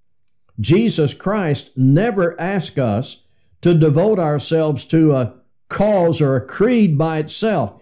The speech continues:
He asks us to devote ourselves to Him. Devote yourself to Him wholeheartedly,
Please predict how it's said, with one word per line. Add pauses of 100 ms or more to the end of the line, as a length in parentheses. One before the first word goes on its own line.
(140)
He
asks
us (840)
to
devote
ourselves (880)
to
Him. (1120)
Devote
yourself
to
Him
wholeheartedly,